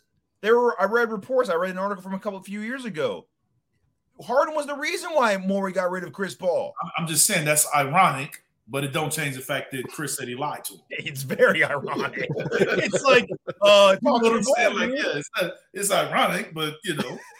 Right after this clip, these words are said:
Speaker 1: <laughs>
Speaker 2: it doesn't change the fact that Chris said he lied to my
Speaker 1: Yeah,
Speaker 2: face.
Speaker 1: sure, but he lied for Harden,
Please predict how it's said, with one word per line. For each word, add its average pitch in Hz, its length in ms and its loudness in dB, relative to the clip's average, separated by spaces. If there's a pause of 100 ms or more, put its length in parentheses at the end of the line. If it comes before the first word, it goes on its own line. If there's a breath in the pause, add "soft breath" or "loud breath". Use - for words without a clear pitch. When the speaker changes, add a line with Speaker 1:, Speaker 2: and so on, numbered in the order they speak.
(180)
Speaker 1:
<laughs> - 420 -16
Speaker 2:
it 165 180 -6
doesn't 180 220 0
change 202 360 0
the 185 80 -6
fact 208 340 -6
that 151 140 -8
Chris 190 260 -4
said 185 160 -6
he 220 120 -2
lied 202 340 -2
to 185 60 -8
my 175 200 -2
Speaker 1:
Yeah, - 100 6
Speaker 2:
face. - 140 2
Speaker 1:
sure, 254 220 4 (220)
but 226 100 4
he 226 100 4
lied 220 420 4 (120)
for 226 300 4
Harden, - 540 2